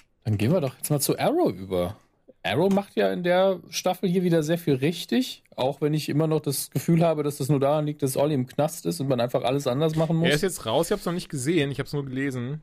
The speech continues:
Speaker 2: Das, weil, weil C W immer so schön teast mit, "Er ist raus und übrigens ein neuer Charakter ist dabei und das ist übrigens der Arrow, der die ganze Zeit nicht dabei war. Haha, viel Spaß beim Gucken." Und du bist so, "Ja,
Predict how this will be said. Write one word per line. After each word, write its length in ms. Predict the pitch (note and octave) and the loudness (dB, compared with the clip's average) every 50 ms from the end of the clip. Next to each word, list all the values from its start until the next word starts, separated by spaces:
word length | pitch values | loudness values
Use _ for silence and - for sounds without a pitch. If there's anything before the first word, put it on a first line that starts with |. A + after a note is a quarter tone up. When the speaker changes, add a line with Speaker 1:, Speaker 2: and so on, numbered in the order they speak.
| - | -10
Speaker 2:
Das, 240 | - A2+ G#2+ - - | -8 -8 -6 -2 0
weil, 240 | A#2+ A#2 A#2 A#2+ A#2 | 2 4 4 4 4
weil 160 | A#2+ A#2+ A2+ | 4 2 2
C 160 | - - B2 | 0 -2 0
W 220 | B2+ C3 C#3 C#3+ C#3+ | 2 2 4 4 4
immer 180 | C3 C3 B2+ | 2 2 0
so 120 | A#2 B2 A#2+ | -2 -2 -4
schön 280 | - - C3+ C3 B2+ | -2 0 0 0 0
teast 340 | - - C#3+ D3 C#3+ - - | -2 -2 -2 -2 -2 -2 0
mit, 200 | C3 C3 B2+ - - - - - - - - | 0 0 0 -2 -6 -18 -20 -20 -18 -6 -2
"Er 160 | F#3 A3 A3+ | 0 2 2
ist 200 | A3+ G#3+ - E3+ | 2 0 0 0
raus 420 | F#3+ G#3 A3 G3 C#3+ A#2 - - | 2 2 4 4 2 2 0 -4
und 260 | - E3+ D#3 D3+ D#3 D3+ | 0 2 2 2 2 0
übrigens 420 | F#3 G3+ G3+ G3+ F#3 D#3+ - - | -2 2 2 2 2 2 0 -2
ein 160 | - F3 F3 | -2 -2 0
neuer 140 | E3 F#3 F#3+ | 0 0 0
Charakter 400 | - F#3 F#3 - - A#3 A#3+ G#3 | 0 -2 -2 -2 0 0 2 2
ist 160 | E3 - - | 0 0 0
dabei 280 | C#3+ B2+ C3 A#2+ B2+ B2+ | 0 2 2 2 2 2
und 120 | C3+ C3 | 2 2
das 140 | F#3+ G#3 - | 2 0 0
ist 100 | G#3+ F3 | -2 -6
übrigens 380 | G#3 G3 F3 F#3 F3 E3 - - | -6 -2 0 0 0 0 -2 0
der 200 | F3+ E3 D#3 - | 0 2 2 2
Arrow, 240 | F#3 F#3 F3 E3 | 2 2 2 2
der 200 | D3+ D#3 D3+ D3+ | 4 4 4 2
die 60 | D3 D3 | 2 2
ganze 180 | D#3 D#3 - | 0 -2 -2
Zeit 100 | D#3+ D#3 | -2 -4
nicht 160 | G#3+ G3 - | -4 -2 0
dabei 300 | E3+ C#3+ B2+ A#2 G#2+ G#2+ | 0 0 2 2 2 0
war. 180 | G2+ F#2 F2 F2+ | 0 -2 -4 -4
Haha, 340 | B2 A#2 D#3 F#3 F#3 C#3+ G#2+ | -2 0 0 2 4 2 2
viel 120 | - C#3 C#3+ | 2 -2 -2
Spaß 220 | - E3+ D#3+ - | 0 0 0 0
beim 100 | E3 D3+ | -2 -2
Gucken." 280 | - F#3+ F#3+ - C#3 A2+ | -2 -2 -2 -2 -4 -6
Und 40 | |
du 60 | G#2+ G#2+ | -6 -8
bist 100 | - - | -8 -8
so, 80 | B2 | -6
"Ja, 140 | C#3 A#3+ B3+ | -6 -6 -8